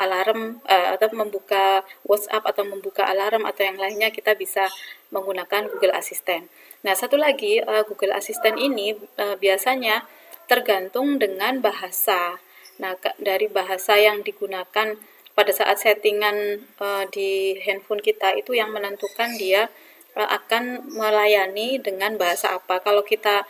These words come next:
men-setting dengan, eh, H-, H P kita itu dengan bahasa Indonesia, maka Google Assistant akan, eh, apa, melayani kita dengan bahasa Indonesia. Sebaliknya, kalau kita menggunakan bahasa Inggris juga, Google akan melayani, eh, Google Assistant akan melayani dengan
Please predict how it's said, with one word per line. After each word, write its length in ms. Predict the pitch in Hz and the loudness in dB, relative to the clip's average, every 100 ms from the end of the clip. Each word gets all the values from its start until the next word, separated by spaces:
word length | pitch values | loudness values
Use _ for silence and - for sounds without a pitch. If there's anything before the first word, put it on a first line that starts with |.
| - - | -14 -10
men-setting 480 | 214 202 214 214 208 | -6 -2 0 0 -2
dengan, 240 | 190 196 196 190 190 _ | -2 -2 -2 -6 -8 _
eh, 200 | 202 196 - | 0 0 -2
H-, 160 | - | -6
H 160 | 214 196 - | -4 -2 0
P 80 | 214 | 0
kita 240 | 214 208 | 4 4
itu 80 | 214 | 4
dengan 400 | 208 196 196 190 | 0 -2 -4 -2
bahasa 240 | 196 208 | -2 -2
Indonesia, 400 | 190 214 - 220 | -6 -6 0 0
maka 240 | 196 233 254 - - _ | 0 -2 -4 -10 -20 _
Google 240 | 202 202 | 2 4
Assistant 480 | 196 196 - 240 202 | 2 -2 -2 -2 -2
akan, 400 | - 220 233 233 - _ _ - | -2 -2 -2 -6 -16 _ _ -8
eh, 320 | 202 202 196 | -4 -4 -4
apa, 160 | 240 269 | -4 0
melayani 400 | 226 208 202 196 | 4 4 2 0
kita 320 | 202 214 233 | -4 -2 -4
dengan 400 | 196 190 208 226 | -6 -4 -4 -2
bahasa 320 | 196 165 - | -2 -2 -2
Indonesia. 560 | 208 185 180 - 185 175 | -4 -4 -10 0 0 0
Sebaliknya, 560 | - 196 185 208 240 | -2 0 0 0 -2
kalau 160 | 220 208 | 2 0
kita 400 | 208 - 220 220 - - | 0 0 0 -2 -10 -8
menggunakan 480 | 226 208 202 180 202 | -6 -2 -2 -2 -2
bahasa 320 | 190 180 - | 0 0 2
Inggris 480 | 202 240 254 226 226 | 2 2 2 2 0
juga, 320 | - - 214 233 - - - | -6 0 0 0 -14 -20 -6
Google 400 | 202 202 226 - | -4 2 2 2
akan 160 | 214 | -4
melayani, 720 | 202 190 196 190 214 233 233 | 0 0 0 -2 -4 -4 -4
eh, 140 | - 190 | -2 -2
Google 240 | 185 202 | 0 2
Assistant 320 | 190 - 226 214 | 2 0 -2 0
akan 160 | 214 208 | -4 -2
melayani 320 | 196 185 214 | -2 -2 -4
dengan 320 | 214 190 202 | -8 -6 -8